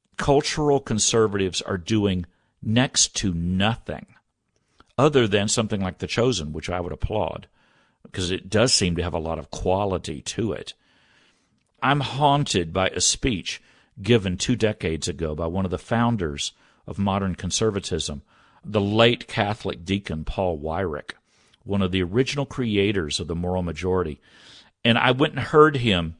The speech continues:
do a speech at a major convention for homeschool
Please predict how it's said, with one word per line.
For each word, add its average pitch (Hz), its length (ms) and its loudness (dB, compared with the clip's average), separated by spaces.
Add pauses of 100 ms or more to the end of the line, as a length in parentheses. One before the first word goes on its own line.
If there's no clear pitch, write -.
(800)
do 107 160 2
a 92 40 0
speech - 640 0 (560)
at 107 320 4
a 92 340 0 (440)
major 135 500 2
convention 104 760 0 (380)
for 95 140 -8
homeschool 90 680 -2